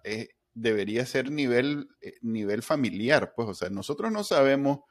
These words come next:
cuáles de las nueras de Daniel Ortega se quieren ir del país y están en realidad, eh, elucubrando para irse, como la que se fue en efecto, o todos esos temas familiares,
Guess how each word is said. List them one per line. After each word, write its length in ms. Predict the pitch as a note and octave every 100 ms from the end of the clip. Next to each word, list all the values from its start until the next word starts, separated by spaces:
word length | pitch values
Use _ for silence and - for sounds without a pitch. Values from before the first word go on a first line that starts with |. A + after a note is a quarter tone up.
| _ _ _ _ _
cuáles 320 | - C#3 D3+
de 100 | C#3+
las 180 | C3 B2+
nueras 440 | A#2+ B2 C3 B2+ B2
de 80 |
Daniel 300 | A#2+ A2+ A2+
Ortega 500 | A2+ A2+ - A2 A#2+
se 200 | A#2 A#2
quieren 260 | - A2+ A#2
ir 220 | A2+ A2+
del 180 | A2+ A2+
país 340 | - G2+ A2+
y 120 | A#2+ A#2+
están 460 | - A2 A2+ A#2 _ _ _ _
en 140 | A#2 A#2
realidad, 960 | A#2 A2+ A2 A2 A2 A2+ A#2+ A#2 A2+ - F#2+ E2 F#2+
eh, 160 | E2+
elucubrando 840 | G#2 A#2 A#2 A2 G#2+ G#2+ A2+ B2 A#2
para 400 | A#2 A2+ A2+ - F#2
irse, 560 | A#2 C3 B2+ B2+ A#2+ A2+
como 240 | A2+ A2
la 120 | G2+
que 120 | - G#2+
se 120 | G2
fue 840 | - G#2+ A2 A2 G2+ D#2 C#2 D2+ -
en 140 | G#2+
efecto, 560 | G2 A#2+ B2+ - - A#2+
o 380 | A2+ F2 G2 F#2
todos 280 | D3+ F#3+
esos 260 | F#3 F3 E3
temas 280 | D3+ D3 B2
familiares, 680 | B2+ C3+ B2 G2 F2+ G#2